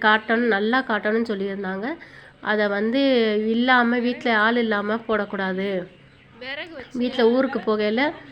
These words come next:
வீட்ல யாரா-, யாராவது ஒருத்தங்க இருந்து இந்த மாதிரி இந்த சாம்பிராணி புகையெல்லாம் காட்டி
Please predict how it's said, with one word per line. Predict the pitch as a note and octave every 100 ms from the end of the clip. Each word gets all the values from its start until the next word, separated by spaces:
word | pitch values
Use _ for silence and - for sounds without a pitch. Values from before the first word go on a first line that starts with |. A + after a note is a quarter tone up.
| - -
வீட்ல | C4 B3 A#3+
யாரா-, | A3+ A3 A3 A3
யாராவது | A3 G#3+ A3+ A#3+ C4 A3+
ஒருத்தங்க | - G#3+ G3+ G3+
இருந்து | G#3+ A#3 G#3+ A3 C4+
இந்த | A#3 A3
மாதிரி | G#3 G#3 A#3
இந்த | B3+ A3 G3+
சாம்பிராணி | G#3+ G#3 G#3+ A3
புகையெல்லாம் | G#3+ G3 F#3 F#3+ A3
காட்டி | G3 F#3 C4 D#4